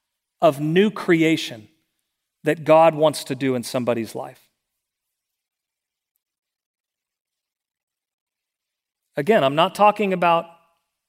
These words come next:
remaining in any unhealthy or abusive relationship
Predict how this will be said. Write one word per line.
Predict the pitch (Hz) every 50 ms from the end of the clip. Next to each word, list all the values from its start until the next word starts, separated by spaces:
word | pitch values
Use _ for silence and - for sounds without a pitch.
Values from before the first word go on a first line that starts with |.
| _ _ _ _
remaining | 160 156 156 160 165 160 170 180 196 202 208 202
in | 165 151 160
any | - 170 175 196 220 214
unhealthy | 196 190 170 151 135 165 175 190 175 - 220 214 208
or | 180 156
abusive | 147 131 139 156 151 139 - - 135 117
relationship | 135 120 117 127 151 185 - - 220 202 - - 240 233 233 -